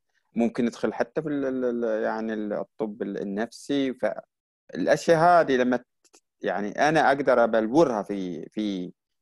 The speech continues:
بطريقة أو أخرى باستخدام التقنية هذا، فهذا شيء وارد. بالعكس، آه، كلام الدكتور إضافة يعتبر،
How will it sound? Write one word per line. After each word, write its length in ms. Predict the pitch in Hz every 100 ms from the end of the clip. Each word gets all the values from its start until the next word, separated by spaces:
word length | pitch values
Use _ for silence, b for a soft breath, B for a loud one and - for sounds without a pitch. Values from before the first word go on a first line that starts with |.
| -
بطريقة 500 | 110 123 131 139 -
أو 260 | 101 110 127
أخرى 300 | - 110 107
باستخدام 520 | 104 - 120 113 113
التقنية 580 | 107 - - 110 104 110
هذا، 140 | 127
فهذا 340 | 113 104 101 104
شيء 200 | - 117
وارد. 340 | 120 101 90
بالعكس، 520 | 123 101 95 _ - -
آه، 360 | 78 95 85 - - - -
كلام 220 | 117 120
الدكتور 480 | 107 - 123 127 110
إضافة 300 | 117 113 92
يعتبر، 680 | 85 - 92 117 123 -